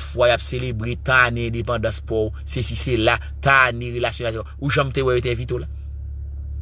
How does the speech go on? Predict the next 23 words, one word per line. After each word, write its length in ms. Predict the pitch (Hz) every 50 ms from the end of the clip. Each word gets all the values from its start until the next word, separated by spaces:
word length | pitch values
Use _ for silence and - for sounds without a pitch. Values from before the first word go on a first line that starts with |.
| - - - - - - - - - - - - - - - - - - - - - - - - - - - - -
Sa 120 | - 117
yi 80 | 131 123
se 80 | -
yon 80 | 127 123
bagay 200 | 120 120 120 113 -
ki 80 | - - 135
imans 200 | 131 139 139 -
pa 100 | 131 110
bliye 160 | 123 135 135 120
nan 100 | 120 117
manda 200 | 117 120 143 139
prezidansyèl 540 | 147 156 127 139 135 127 - - 101 107 110
la. 40 | - - - - - - - - - - - - - - - - - -
Prezidan 480 | 113 123 117 110 123 117 123 123 123
pa 80 | 139 131 113
bay 200 | 110 120 113 98
plis 220 | - 120 120 - -
ke 120 | 123 110
sèt 320 | - - - 139 127 - 123
ou 60 | 117
uit 160 | 117 123 113
vizit 320 | 104 110 117 101 110 104 95
deta. 240 | 101 104 - - -